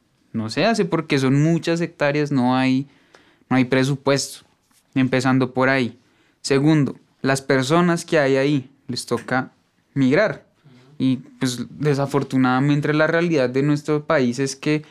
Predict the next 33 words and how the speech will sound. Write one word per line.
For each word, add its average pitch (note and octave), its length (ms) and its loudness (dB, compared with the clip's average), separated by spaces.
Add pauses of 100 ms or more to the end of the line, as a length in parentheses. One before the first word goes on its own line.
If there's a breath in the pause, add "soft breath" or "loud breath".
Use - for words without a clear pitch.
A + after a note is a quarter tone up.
(260 loud breath)
estas C#3+ 300 -4
personas C#3 480 0
cuando D3 280 2
migran C3 580 2
y, C#3+ 360 0
y B2+ 80 -2
quedan B2 320 -2
sin D3+ 300 0
nada, C3 400 0 (720 soft breath)
pues D#3+ 260 2
migran D3 380 2
al, D#3+ 160 -2
al, D3+ 180 0
al C#3+ 140 -4
pueblo C3+ 320 2
siguiente C3+ 560 2
y D3 80 2
ven C3 180 2
que D3 120 -2
el D3+ 100 4
único, C#3 680 2
el C#3 120 2
único C3 200 0
empleo C3+ 420 0
que D3+ 120 0
hay C3 240 2
es B2+ 120 -2
ese C#3 120 0
raspachín, C#3 720 0 (540)
es B2+ 100 -2
volver D3+ 460 2
al E3 180 -2
cultivo. D#3+ 580 0